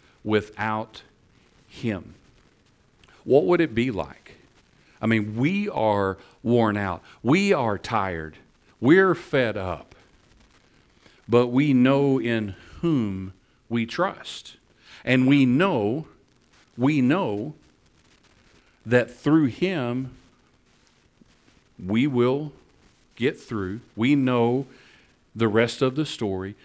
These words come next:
We know. But what about the people around us? And that's, that's what I want us to think about. And again, just, just briefly this morning, what about the people around us?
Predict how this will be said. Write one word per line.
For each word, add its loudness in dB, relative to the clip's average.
We 4
know. 0
But -12
what -12
about -8
the -6
people -8
around -8
us? -12
And -6
that's, -4
that's -2
what 0
I 0
want -2
us -6
to -8
think -6
about. -4
And -2
again, -2
just, -6
just -6
briefly -4
this -2
morning, -2
what -6
about -6
the -2
people -8
around -6
us? -16